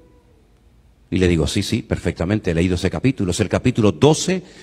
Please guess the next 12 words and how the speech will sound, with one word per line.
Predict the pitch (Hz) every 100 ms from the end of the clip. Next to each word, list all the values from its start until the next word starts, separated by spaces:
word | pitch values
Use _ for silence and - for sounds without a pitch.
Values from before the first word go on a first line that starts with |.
| -
del | 101 82
libro | 110 123 117
del | 98
Apocalipsis". | 92 92 90 117 - - - - - _ _ _ - -
Y | 143
me | 127
dice, | 143 165 151 127 -
"¿Y | 139
quién | - 240 214
es | 123
esa | 107 92
mujer?". | 80 71 73 - -